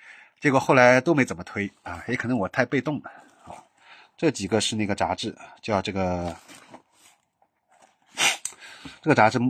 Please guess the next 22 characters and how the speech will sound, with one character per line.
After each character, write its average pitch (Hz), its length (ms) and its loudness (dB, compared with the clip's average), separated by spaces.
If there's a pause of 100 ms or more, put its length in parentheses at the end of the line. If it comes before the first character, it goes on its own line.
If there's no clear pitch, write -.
这 - 80 2
个 147 80 6
Mook， 139 400 4
应 104 80 -10
该 127 100 2
说 131 160 0
M 120 240 -2
O，M 127 400 -2
O 135 220 0
O 135 60 0
K 160 200 -2
啊， 85 240 -4
不 - 80 -12
是 113 100 -6
说 113 120 -8
杂， 92 160 -8
杂 85 160 -10
志， - 200 -16
叫 98 140 -10
Mook， 127 360 -6
对 - 80 -14
吧？ 101 240 -4